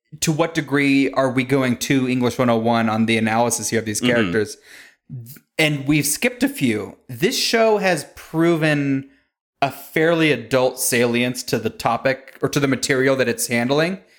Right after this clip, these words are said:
Speaker 1: Um, there's an episode I think we, you would have already seen by this point if you were watching them all,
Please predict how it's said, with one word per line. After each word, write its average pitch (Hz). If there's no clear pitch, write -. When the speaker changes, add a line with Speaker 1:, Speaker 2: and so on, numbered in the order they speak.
Speaker 1:
Um, 123
there's 139
an 143
episode 165
I 131
think 165
we, 139
you 143
would 135
have -
already 135
seen 127
by 110
this 107
point 107
if -
you 123
were 117
watching 113
them 104
all, 107